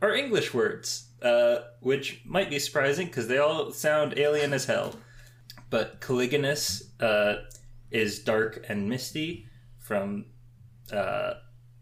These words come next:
Latin. Um, concupiscent is lustful or sensual. Um, and even the words that are made up, like matesprit, kismesis, auspis-, auspicitus, and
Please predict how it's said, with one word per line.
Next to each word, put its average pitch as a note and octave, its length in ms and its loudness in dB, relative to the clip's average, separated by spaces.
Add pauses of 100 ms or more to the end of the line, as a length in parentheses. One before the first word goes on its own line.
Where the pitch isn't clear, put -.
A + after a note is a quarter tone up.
(120)
Latin. E3 560 -2 (500)
Um, G2+ 500 0
concupiscent - 840 -4 (140)
is G2 440 -4
lustful A#2 640 -2
or G#2 180 -4
sensual. D#3+ 760 -4 (400)
Um, G2 420 -2 (180)
and C3 140 0
even F3+ 220 -4
the E3 60 -4
words D3 300 0
that - 200 -2
are G#3 220 2
made G#2 240 0
up, G2+ 400 -2
like G2+ 300 -2 (360)
matesprit, A2+ 720 0
kismesis, G#2+ 960 0
auspis-, - 760 -2 (280)
auspicitus, - 1040 -2 (460)
and G2+ 460 -2